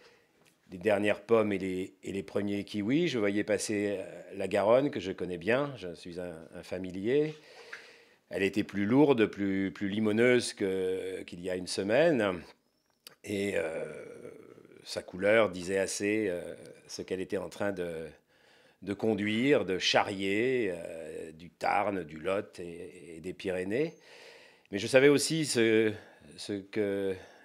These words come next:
ce qu'elle contenait, ce que je ne voyais pas, euh, les flots de plastique que Marine Diaye et moi, euh, en juillet prochain, aurons à ramasser sur les quelques kilomètres de rivage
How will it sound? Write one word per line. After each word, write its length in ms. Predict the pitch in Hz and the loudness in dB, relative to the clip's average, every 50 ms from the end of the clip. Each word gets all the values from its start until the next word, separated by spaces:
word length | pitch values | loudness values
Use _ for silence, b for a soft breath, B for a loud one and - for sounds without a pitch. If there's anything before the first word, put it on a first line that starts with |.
| B - - | B -20 -18
ce 100 | - - | -18 -4
qu'elle 220 | - 107 101 101 | -2 -2 -2 0
contenait, 720 | - 113 113 110 110 113 110 104 107 120 131 147 165 165 | 0 0 0 0 0 0 2 4 6 6 6 6 6 4
ce 160 | 156 - 107 95 | 2 -2 -4 -6
que 480 | 85 76 - 95 90 90 90 87 69 60 - - _ | -6 -6 -6 -6 -4 -4 -6 -8 -10 -12 -16 -20 _
je 140 | - 90 87 | -10 -8 -8
ne 120 | 92 90 | -8 -4
voyais 300 | 82 101 101 101 107 - | -2 -2 0 0 0 0
pas, 420 | - 104 95 104 123 147 156 156 B B B B B B B B B B B B B _ | 0 2 2 4 2 2 0 -4 B B B B B B B B B B B B B _
euh, 240 | - - - 67 - - 80 - - - - - 92 90 92 | -12 -10 -10 -10 -10 -12 -14 -18 -20 -20 -20 -20 -20 -18 -14
les 160 | 92 95 92 | -12 -10 -10
flots 300 | - - - 107 107 107 | -10 -8 -6 -2 -2 -2
de 80 | 95 92 | -2 -4
plastique 720 | - - 110 104 - - - 131 156 151 - - 107 - | -2 0 0 0 0 -2 -2 -2 -4 -2 -4 -8 -8 -6
que 580 | - 95 95 95 95 95 95 95 98 98 98 95 95 98 98 B B B B B B B B B - - | -4 -2 -2 -2 -2 -2 -4 -6 -6 -8 -8 -8 -10 -12 -14 B B B B B B B B B -20 -16
Marine 320 | 95 98 98 95 98 98 92 | -10 -6 -4 -2 -2 -2 0
Diaye 300 | 95 104 104 104 101 101 | 2 2 2 2 2 0
et 40 | 98 | 0
moi, 520 | 101 101 104 113 117 120 127 123 110 104 | 0 0 2 4 4 4 4 4 2 2
euh, 320 | 101 95 95 98 98 95 98 98 | 0 -2 -4 -6 -8 -10 -10 -8
en 100 | 98 95 | -8 -6
juillet 320 | 92 92 104 104 104 110 107 | -6 -6 -4 0 0 0 0
prochain, 480 | - - 113 104 - - - 120 123 | 0 0 -2 0 0 2 2 4 4
aurons 400 | 120 110 101 92 92 113 113 110 | 4 4 2 2 2 2 2 2
à 80 | 104 101 | 2 2
ramasser 580 | 92 104 107 101 107 101 92 - - 113 120 120 | 2 2 2 2 2 0 0 -2 -2 -2 -2 -2
sur 220 | - - 104 90 | -4 -4 -4 -4
les 160 | 92 92 87 | -4 -6 -4
quelques 400 | - 113 98 90 - 95 90 85 | -4 -4 -6 -4 -6 -8 -10 -8
kilomètres 420 | - - 98 98 104 104 - - 98 | -8 -6 -4 -2 -2 -2 -2 -2 -4
de 100 | 92 90 | -4 -2
rivage 540 | 90 95 90 98 101 101 104 98 98 98 | -2 -2 0 2 2 2 2 0 -2 -8